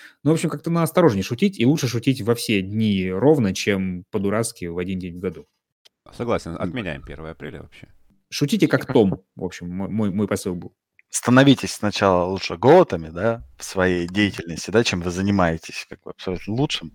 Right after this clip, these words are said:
Speaker 3: и потом можете шутить вообще над кем угодно, как угодно.
Speaker 1: Играй как Бекхэм, шути как Том.
Speaker 2: Да, а то получится
Speaker 3: Да.
Speaker 2: как у Ра-, ка-, как у Дмитрия Рогозина, да?
Speaker 3: Да.
Speaker 2: Он не умеет шутить
Speaker 3: Тут,
Speaker 2: без
Speaker 3: знаешь,
Speaker 2: первого апреля. <laughs>
Speaker 3: с-, с-, скорее, мне больше нравится вот про, про "Играй как Бекхэм", так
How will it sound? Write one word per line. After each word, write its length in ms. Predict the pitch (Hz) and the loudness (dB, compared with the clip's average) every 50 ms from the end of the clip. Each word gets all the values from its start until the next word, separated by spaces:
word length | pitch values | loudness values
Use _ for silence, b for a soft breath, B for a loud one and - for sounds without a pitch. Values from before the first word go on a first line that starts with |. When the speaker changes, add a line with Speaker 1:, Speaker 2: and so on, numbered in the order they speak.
| - - | -10 -6
Speaker 3:
и 100 | - 110 | -4 -2
потом 300 | 110 - 95 - - 110 | 0 0 0 2 2 2
можете 260 | 107 107 101 - - | 2 2 0 -2 -4
шутить 320 | - - 98 92 - 104 - | -6 -8 -8 -8 -6 -4 -4
вообще 220 | 98 - - 98 85 | -2 -2 -2 -2 -2
над 140 | 82 - | -2 -2
кем 140 | - - 95 | -2 -2 -2
угодно, 320 | 127 85 87 - - 165 - | 0 -2 -4 -4 -6 -6 -8
как 200 | - 156 - - | -8 -10 -10 -12
угодно. 260 | 147 - - - - _ - B B B B | -14 -16 -16 -16 -18 _ -20 B B B B
Speaker 1:
Играй 240 | 147 127 131 135 139 | 0 4 4 6 6
как 200 | 135 131 113 120 | 4 4 2 2
Бекхэм, 360 | 127 185 190 185 - 160 135 120 | 4 4 4 4 4 2 2 2
шути 220 | - 123 - 139 | 0 -2 -4 -4
как 160 | 120 123 - - | -4 -4 -6 -6
Том. 260 | - 92 82 82 - _ _ _ _ _ - | -6 -8 -8 -8 -12 _ _ _ _ _ -6
Speaker 2:
Да, 140 | - 87 80 | -2 -2 0
а 40 | |
то 100 | - 101 | 0 0
получится 380 | 92 - 110 120 120 - 98 95 | 2 4 4 4 4 4 4 2
Speaker 3:
Да. 40 | - 92 | 2 2
Speaker 2:
как 80 | 85 | -2
у 80 | 110 95 | -2 -2
Ра-, 100 | - - - - | -4 -6 -4 -2
ка-, 120 | - 127 | -2 0
как 320 | - - 139 131 - - 120 | 4 6 6 6 6 4 0
у 320 | 117 110 107 104 104 101 | 0 2 2 2 0 0
Дмитрия 320 | 92 95 98 92 92 85 85 | -2 -4 -6 -4 -2 -2 -2
Рогозина, 580 | 82 87 82 82 80 73 76 78 76 80 78 | -2 -2 -4 -4 -6 -6 -6 -8 -10 -12 -12
да? 140 | 80 85 95 101 - _ _ _ _ _ - - 87 | -12 -12 -14 -16 -20 _ _ _ _ _ -2 2 4
Speaker 3:
Да. 120 | 87 85 80 | 4 6 4
Speaker 2:
Он 40 | 87 | 2
не 40 | 87 | 0
умеет 220 | 85 90 87 - | -2 -2 -4 -4
шутить 280 | - 101 - - 107 - | -4 -4 -2 -2 -2 -4
Speaker 3:
Тут, 100 | - - | -4 -4
Speaker 2:
без 140 | 92 95 117 | 0 2 4
Speaker 3:
знаешь, 120 | 104 113 - | 4 4 2
Speaker 2:
первого 300 | - 90 87 85 85 80 | -2 -4 -2 -2 -4 -4
апреля. 380 | 78 - 82 82 85 78 - 85 | -4 -4 -6 -6 -8 -8 -4 0
<laughs> 360 | - - - 147 143 - - | 2 2 4 4 2 2 2
Speaker 3:
с-, 140 | - 147 - | 2 0 0
с-, 220 | - - - - - - - - - - - - - | -2 -4 -10 -10 -10 -12 -14 -14 -14 -16 -18 -16 -12
скорее, 520 | - - - - 104 98 101 104 107 98 95 | -12 -6 0 4 6 6 8 8 8 6 6
мне 180 | 98 101 98 | 4 0 -2
больше 240 | 92 101 98 - - - | -2 -4 -4 -6 -6 -4
нравится 340 | 101 101 98 95 - - 95 | -2 0 0 0 -2 -4 -8
вот 80 | 85 - | -10 -10
про, 180 | - 95 92 | -10 -12 -12
про 320 | - - - 95 95 95 95 | -12 -8 -4 -2 0 0 0
"Играй 200 | 92 98 98 - | 0 0 -2 -2
как 140 | - 90 | -4 -2
Бекхэм", 440 | 95 117 127 - - - 95 87 85 | 0 0 0 0 -2 -6 -6 -6 -8
так 160 | - - 82 | -8 -12 -12